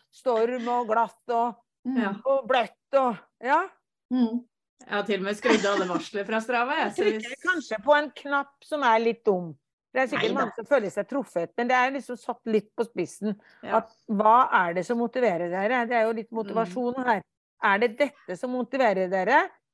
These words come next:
Speaker 1: Eller er det mer å senke skuldrene, ha det gøy?
Speaker 2: Mm.
Speaker 3: Mm.
Speaker 1: Og det mener jeg er det viktigste hvis du skal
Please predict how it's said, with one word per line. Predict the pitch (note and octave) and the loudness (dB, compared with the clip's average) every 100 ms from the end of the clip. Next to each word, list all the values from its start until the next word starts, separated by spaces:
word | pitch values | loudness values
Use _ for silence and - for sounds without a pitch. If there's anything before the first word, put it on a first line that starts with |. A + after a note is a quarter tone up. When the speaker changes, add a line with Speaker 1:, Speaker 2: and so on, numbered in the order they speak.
| _ | _
Speaker 1:
Eller | D4+ E4 F4+ E4 | -2 0 -2 0
er | A3+ G3+ | 0 0
det | C4+ | -4
mer | B3 F#3+ | -6 -4
å | A3+ B3 - _ | -4 -4 -10 _
senke | - - D#4+ C#4+ - G#3+ | -18 -2 0 0 2 0
skuldrene, | - D4 B3+ F#3+ F#3 G3 A#3+ A#3+ - | 2 -2 -2 -2 -4 -4 -8 -8 0
ha | A3+ G3+ F#3+ | 4 6 4
det | A3 G#3+ | 2 2
gøy? | A#3+ B3 D4 F4 _ _ - | 4 4 2 0 _ _ 0
Speaker 2:
Mm. | A#3+ G3 - A3 | 2 2 -2 -4
Speaker 3:
Mm. | G3+ F3 E3+ A3 _ _ _ _ _ _ _ _ - | -4 -4 -10 -16 _ _ _ _ _ _ _ _ -8
Speaker 1:
Og | B3 | -6
det | G#3+ A#3+ C4 | 0 2 2
mener | C4+ B3+ G#3 | 0 -2 -2
jeg | G#3 | -2
er | F#3+ F#3+ | -2 -4
det | A3 | -6
viktigste | A3+ F3 - A3+ A3+ | -8 -12 -4 -2 0
hvis | - | -2
du | A3 | -6
skal | - A#3 | 0 0